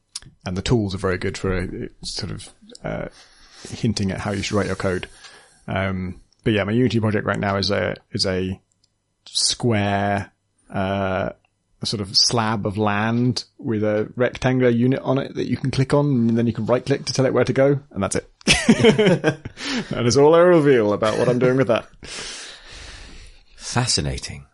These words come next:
Speaker 1: And the Game Maker project, um, is literally just me trying to see what, how Game Maker Studio two works, 'cause I haven't used that before.
Speaker 2: Hmm.
Speaker 1: Um,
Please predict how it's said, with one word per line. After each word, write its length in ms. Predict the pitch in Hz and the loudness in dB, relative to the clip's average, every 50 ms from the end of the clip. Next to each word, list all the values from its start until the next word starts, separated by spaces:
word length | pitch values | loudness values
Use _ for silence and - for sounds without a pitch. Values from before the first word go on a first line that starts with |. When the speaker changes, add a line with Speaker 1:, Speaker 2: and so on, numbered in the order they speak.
| _ _ _ _ _ _ _ _ _ - | _ _ _ _ _ _ _ _ _ -10
Speaker 1:
And 160 | 123 107 101 104 | -6 -4 -4 -2
the 160 | 104 104 98 | -2 -2 -2
Game 200 | 127 123 123 117 | 0 -2 0 0
Maker 160 | 107 98 104 | -2 -4 -4
project, 460 | 92 107 104 107 101 - - - - | -6 -4 -4 -4 -4 -6 -6 -10 -8
um, 540 | - 104 104 101 101 98 98 98 98 98 98 92 | -4 -4 -2 -2 -2 -2 -4 -4 -4 -4 -6 -6
is 160 | 104 98 104 | -6 -6 -6
literally 320 | 101 98 - - 95 95 | -6 -8 -8 -8 -8 -8
just 280 | 82 92 92 - - - | -8 -6 -8 -8 -6 -6
me 180 | 101 92 90 92 - _ _ _ _ 185 - _ - - - - - - 107 - - | -6 -6 -6 -8 -10 _ _ _ _ -20 -20 _ -18 -18 -18 -16 -16 -18 -18 -12 -8
trying 180 | - 101 92 90 90 92 - | -6 -6 -4 -4 -6 -6 -6
to 60 | - | -4
see 280 | - - - 104 98 95 | -4 -4 -4 -4 -4 -6
what, 160 | 95 - - | -6 -8 -8
how 120 | - 98 | -8 -8
Game 180 | 98 92 92 90 | -6 -6 -6 -6
Maker 200 | 92 87 - 98 | -6 -6 -4 -4
Studio 320 | - - 110 95 92 92 90 | -4 -4 -4 -4 -4 -4 -6
two 240 | - - 123 120 117 | -4 -4 -2 -2 0
works, 320 | 131 131 - - - - | -2 -2 -2 -4 -6 -12
'cause 120 | - - | -12 -10
I 40 | 107 | -8
haven't 140 | 98 101 104 | -8 -6 -6
used 160 | 107 98 101 | -6 -6 -6
that 140 | 117 113 - | -6 -8 -8
before. 320 | - 107 120 120 123 - _ | -8 -4 -4 -4 -4 -4 _
Speaker 2:
Hmm. 200 | - 87 80 67 60 - _ - - | -6 -6 -6 -6 -8 -12 _ -10 -8
Speaker 1:
Um, 560 | 117 104 98 95 95 92 90 90 92 98 | -4 -4 -4 -4 -4 -6 -6 -6 -8 -8